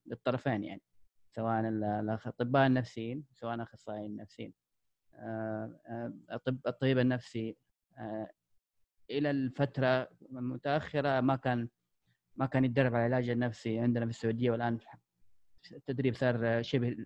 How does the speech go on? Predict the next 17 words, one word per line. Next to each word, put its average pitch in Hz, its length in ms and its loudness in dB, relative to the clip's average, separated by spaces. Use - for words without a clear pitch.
شبه 123 240 -4
الزامي 117 300 0
حسب 110 200 -6
ما 113 80 -2
أنا 113 80 -2
فاهم، 113 320 0
وهذه 113 160 -2
حاجة 110 200 -4
مرة 113 180 -2
كويسة. 107 460 -10
آه، 113 260 0
فلما 127 340 4
يشوف 151 300 2
ال-، 139 240 -4
إنه 135 380 0
هذا 135 340 4
مهم 131 600 2